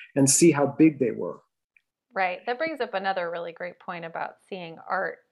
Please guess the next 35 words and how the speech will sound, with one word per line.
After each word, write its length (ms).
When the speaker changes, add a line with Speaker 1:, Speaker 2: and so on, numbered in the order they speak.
Speaker 2:
in 140
context 760
too, 240
because 520
just 440
seeing 400
one 300
of 160
the 80
paintings 680
by 200
themselves 840
is, 340
you 140
know, 140
nice, 460
but 240
to 80
be 160
able 180
to 140
see 120
the 120
whole 220
body 380
of 120
work 240
in 140
one 220
place, 360
that's 200
something 280
you 160
also 480
get 260